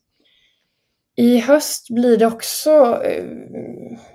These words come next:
vi, ja, nu har det varit ett halvår med mycket förändringar som sagt, så nu så tror jag att det kommer en ganska välbehövlig semester, hinna landa lite.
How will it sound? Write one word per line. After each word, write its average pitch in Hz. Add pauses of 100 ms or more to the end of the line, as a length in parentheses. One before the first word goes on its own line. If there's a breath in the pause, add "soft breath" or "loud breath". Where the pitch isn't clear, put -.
(180)
vi, 226
ja, 226
nu 240
har 247
det 233
varit 196
ett 180
halvår 190
med 175
mycket 180
förändringar 185
som 196
sagt, 208
så 190
nu 190
så 196
tror 185
jag 175
att 175
det 180
kommer 180
en 175
ganska 175
välbehövlig 175
semester, 220
hinna 202
landa 190
lite. 190